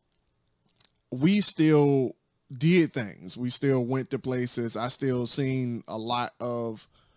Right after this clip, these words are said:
a lot of travel when I was a kid and growing up. So, like, I've always, I've always loved traveling.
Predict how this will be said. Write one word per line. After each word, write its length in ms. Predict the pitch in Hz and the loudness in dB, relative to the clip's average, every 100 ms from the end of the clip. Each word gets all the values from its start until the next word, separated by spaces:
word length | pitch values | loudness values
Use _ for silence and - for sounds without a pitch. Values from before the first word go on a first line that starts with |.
| _ _ | _ _
a 60 | 110 | -2
lot 240 | 120 135 | 2 2
of 100 | 127 | 0
travel 540 | - 131 123 113 120 107 - | -2 0 0 -2 -6 -8 -16
when 200 | - 127 | -6 -2
I 100 | 123 | 0
was 180 | 123 123 | -2 -2
a 40 | 117 | -6
kid 420 | - 135 127 120 | -2 0 0 -2
and 120 | 127 120 | -4 -4
growing 340 | 123 127 123 | -2 -2 -2
up. 220 | 123 120 | -2 -2
So, 260 | - 127 117 | -4 -4 -2
like, 240 | 110 107 95 | -4 -6 -4
I've 220 | 123 120 | -4 -4
always, 680 | - 131 131 127 120 113 - - _ | 0 0 2 0 0 -4 -8 -20 _
I've 120 | 107 | 0
always 420 | 139 147 143 131 | 4 4 4 2
loved 240 | 123 120 107 | 0 0 0
traveling. 500 | 123 110 107 113 | -2 -4 -6 -10